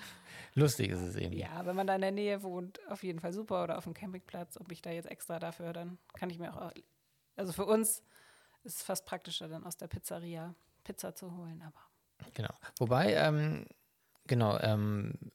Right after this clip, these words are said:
Speaker 1: es gibt viel, viele sind vielleicht betroffen, jedenfalls unsere Tochter ist ja betroffen wegen, ähm,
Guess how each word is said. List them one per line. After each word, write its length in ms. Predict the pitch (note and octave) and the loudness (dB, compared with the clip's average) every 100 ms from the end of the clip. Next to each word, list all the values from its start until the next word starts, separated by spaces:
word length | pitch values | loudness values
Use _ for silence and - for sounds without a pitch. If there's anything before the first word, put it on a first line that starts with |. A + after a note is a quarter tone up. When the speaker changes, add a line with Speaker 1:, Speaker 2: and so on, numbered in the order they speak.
| - - F3 | -20 -20 -18
Speaker 1:
es 300 | - - - | -14 -12 -12
gibt 160 | - B2+ | -8 2
viel, 220 | E3 D3+ | 4 4
viele 420 | - D#3+ D3 C3 | 2 6 6 6
sind 160 | C3 C#3+ | 4 4
vielleicht 200 | C#3+ A#2 | 4 2
betroffen, 420 | - - F3 G#3+ | 2 4 4 6
jedenfalls 300 | F3 C3+ B2 | 4 6 4
unsere 180 | D3 D3 | 4 2
Tochter 280 | D#3+ E3 F#3 | 4 2 2
ist 60 | E3 | 2
ja 80 | |
betroffen 420 | D3+ D#3 D#3 D#3 C3+ | 2 4 2 2 4
wegen, 260 | B2+ B2 - | 4 4 4
ähm, 360 | A#2 G#2+ G#2+ | 2 2 -2